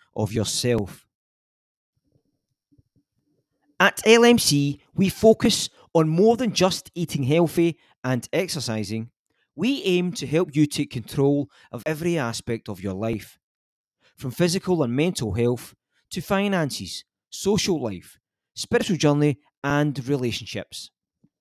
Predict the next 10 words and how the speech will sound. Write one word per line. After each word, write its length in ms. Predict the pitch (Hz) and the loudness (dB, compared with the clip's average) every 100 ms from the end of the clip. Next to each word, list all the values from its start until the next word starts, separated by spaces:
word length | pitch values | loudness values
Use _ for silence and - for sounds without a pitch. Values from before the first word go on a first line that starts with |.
| _ _ _ _ _ _ _ _ _ _ _ _ _ _ _ _ _ _ _ _ - | _ _ _ _ _ _ _ _ _ _ _ _ _ _ _ _ _ _ _ _ 6
Our 200 | 208 254 | 10 10
goal 440 | 165 170 170 175 - | 10 10 10 8 0
is 140 | - - | -10 -4
to 100 | 135 | 2
help 300 | 151 208 160 | 4 4 4
you 180 | 160 165 | 4 4
unlock 560 | 135 135 135 - - - _ _ | 2 4 6 6 4 -16 _ _
your 180 | 143 135 | 0 2
full 340 | - - 147 147 | 2 8 8 8
potential 640 | 147 - 120 110 95 80 | 0 -6 -10 -10 -12 -16